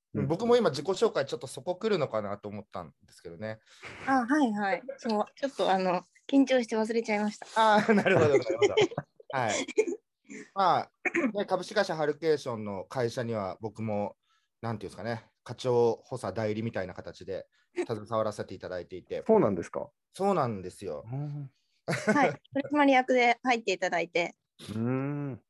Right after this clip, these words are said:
Speaker 1: で、えー、まあ、ハルピスはですね、二千十六年の七月に
Speaker 2: はい。
Speaker 1: マーチャントクラブに来てですね。
Speaker 2: あー、すごいですね。
Speaker 3: うん。
Speaker 1: もうね、五年以上経ったんですね。
Speaker 2: うーん。
Speaker 3: あー、
Speaker 1: うん。
Speaker 3: 本当ですね。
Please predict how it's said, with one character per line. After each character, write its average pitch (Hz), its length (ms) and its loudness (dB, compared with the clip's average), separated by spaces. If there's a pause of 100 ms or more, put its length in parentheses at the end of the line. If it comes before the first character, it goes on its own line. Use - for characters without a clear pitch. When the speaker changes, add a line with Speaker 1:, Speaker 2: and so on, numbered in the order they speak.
(440)
Speaker 1:
で、 208 400 0
え 127 440 2
ー、 - 20 -8
ま 104 280 -6
あ、 - 20 -12
ハ 175 100 -6
ル 170 120 -4
ピ 156 100 -8
ス - 200 -12
は 95 180 -2
で 90 100 -8
す 101 120 -16
ね、 113 160 -6
二 110 180 -6
千 175 360 -2
十 170 420 -2
六 196 280 -4
年 147 180 -2
の 92 100 -10
七 - 200 -6
月 170 360 0 (880)
に 135 80 -6
Speaker 2:
は 175 120 0
い。 - 80 -8 (100)
Speaker 1:
マ 131 100 -4
ー - 20 -4
チ 123 80 -4
ャ 120 40 -2
ン 113 60 -4
ト - 100 -8
ク 117 80 -4
ラ 104 100 0
ブ 87 120 -10
に 78 120 -16
来 - 100 -20
て - 260 -2 (160)
で 76 80 -18
す - 100 -14
ね。 98 80 -2
Speaker 2:
あ 90 500 -6
ー、 - 20 -16
す - 140 -20
ご 117 120 0
い - 20 0
で 104 100 -4
す - 100 -14
ね。 - 100 -4 (260)
Speaker 3:
う - 20 -12
ん。 - 20 -12
Speaker 1:
も 113 340 -6
う - 40 -12
ね、 147 120 -4
五 120 160 -4
年 160 280 -2
以 180 60 -4
上 147 340 2
経 - 120 -14
っ - 120 -18
た 180 120 -2
ん 147 60 -4
で 110 80 -4
す - 140 -14
ね。 135 400 -4
Speaker 2:
う 92 40 -16
ー 95 40 -10
ん。 110 760 -4
Speaker 3:
あ 202 180 0
ー、 - 20 0
Speaker 1:
う - 20 -2
ん。 - 20 -2
Speaker 3:
本 233 180 -2
当 269 100 0
で 294 120 0
す 226 120 -6
ね。 180 280 -4